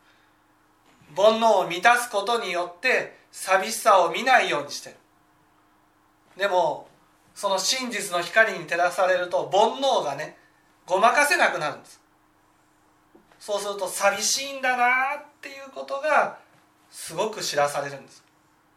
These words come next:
そして、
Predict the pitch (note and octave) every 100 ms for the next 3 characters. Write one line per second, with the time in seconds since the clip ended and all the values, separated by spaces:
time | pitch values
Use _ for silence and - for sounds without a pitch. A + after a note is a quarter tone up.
0 | _ _ _ _ _ _ _ _ _ _
1 | _ _ _ _ _ _ _ _ _ _
2 | _ _ _ _ _ _ _ _ _ _
3 | _ _ _ _ - D#3 - A#3+ G3+ -